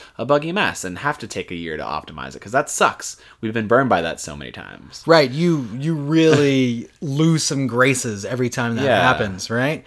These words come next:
Speaker 2: And then the other factor maybe they're not talking about is that it's a very competitive season, the top end of twenty twenty.
Speaker 1: Mm-hmm.
Speaker 2: Like, fuck, dude.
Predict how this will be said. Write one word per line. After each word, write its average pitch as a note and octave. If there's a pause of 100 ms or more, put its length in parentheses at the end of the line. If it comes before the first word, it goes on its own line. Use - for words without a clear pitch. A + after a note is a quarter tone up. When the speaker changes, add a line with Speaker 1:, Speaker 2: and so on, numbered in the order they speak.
(360)
Speaker 2:
And C#3
then E3+
the E3
other D#3+
factor D3
maybe C#3
they're C3
not C3
talking B2+
about A#2+
is A2+
that A2+
it's G#2+
a A2+
very C3
competitive C3
season, C#3+ (340)
the A#2
top C3
end C3
of B2+
twenty C3
twenty. C#3
Speaker 1:
Mm-hmm. A#2 (300)
Speaker 2:
Like, G#2+ (240)
fuck, C#3
dude. B2